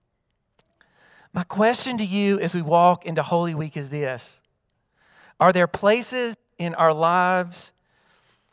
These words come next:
where we are following Jesus? Yes, I hope so. And thank God. But maybe, maybe, maybe is Jesus pointing to that village ahead of you, asking you to do something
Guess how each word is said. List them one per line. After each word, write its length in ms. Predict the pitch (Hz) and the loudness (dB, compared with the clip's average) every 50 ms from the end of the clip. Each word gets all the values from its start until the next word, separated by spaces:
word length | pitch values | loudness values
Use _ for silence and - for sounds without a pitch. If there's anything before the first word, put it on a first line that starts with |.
| _ _ _ _ | _ _ _ _
where 180 | 151 170 170 | 0 0 2
we 160 | 151 160 151 | 2 0 -4
are 80 | - 180 | -4 -6
following 460 | 160 - 208 214 233 247 254 247 247 | -2 0 2 2 4 2 0 0 -4
Jesus? 540 | 214 247 262 262 240 247 262 233 - - - _ _ | -6 -6 -8 -8 -6 -6 -6 -6 -8 -14 -16 _ _
Yes, 460 | - 156 170 156 135 127 127 - - _ | -8 -2 -2 0 0 -2 -4 -10 -10 _
I 100 | 160 151 | -4 -4
hope 240 | 156 175 175 156 - | 0 -2 -2 -2 -4
so. 420 | - - 151 131 123 123 123 - _ _ _ _ _ | -6 -4 -4 -4 -4 -6 -10 -16 _ _ _ _ _
And 160 | - 143 - | -12 -6 -2
thank 220 | - 170 165 156 | -2 -2 -2 0
God. 440 | 170 170 160 143 143 131 120 120 - | 2 2 2 4 2 -2 -6 -8 -8
But 160 | - 160 - 175 | -10 -12 -8 -6
maybe, 360 | 165 170 185 202 196 202 190 - | -4 -4 -4 -4 -4 -8 -6 -4
maybe, 540 | 175 175 165 156 143 143 131 131 131 127 _ _ _ _ _ _ _ _ _ _ _ _ _ _ _ _ _ _ _ _ _ _ _ | -4 -4 -4 -4 -8 -12 -14 -16 -20 -20 _ _ _ _ _ _ _ _ _ _ _ _ _ _ _ _ _ _ _ _ _ _ _
maybe 680 | 147 156 180 190 214 233 233 214 240 233 226 214 202 - _ _ - | -4 -2 0 2 2 0 0 -2 -4 -4 -4 -6 -8 -12 _ _ -6
is 220 | 180 180 156 - | -6 -6 -6 -6
Jesus 640 | - 185 190 196 196 175 196 190 175 - - - - _ _ _ _ _ _ _ _ _ _ _ _ _ _ _ _ _ _ _ _ _ | -8 -6 -4 -4 -2 -2 -2 -2 -2 -4 -8 -12 -16 _ _ _ _ _ _ _ _ _ _ _ _ _ _ _ _ _ _ _ _ _
pointing 460 | - - - 185 196 208 208 202 202 190 | -12 -4 0 2 2 2 2 0 0 -2
to 120 | - 190 | -4 -2
that 180 | 170 175 165 151 | -2 -2 -2 -2
village 340 | 143 170 170 170 165 147 143 | -2 -4 -2 -2 -4 -6 -6
ahead 280 | 147 135 147 156 165 | -10 -10 -8 -8 -8
of 100 | 165 139 | -8 -10
you, 220 | - - 104 120 123 185 - _ _ _ _ _ _ _ _ _ _ _ _ _ _ _ _ _ _ _ _ _ _ _ _ | -12 -16 -18 -18 -20 -20 -20 _ _ _ _ _ _ _ _ _ _ _ _ _ _ _ _ _ _ _ _ _ _ _ _
asking 440 | 160 175 185 190 - - 185 185 175 | 2 2 2 2 2 -2 -4 -4 -4
you 60 | 170 | -4
to 100 | 160 160 | -6 0
do 160 | 143 185 180 | 0 0 0
something 540 | - - 190 175 - - 156 147 143 139 | 2 2 0 0 0 -2 -6 -6 -6 -10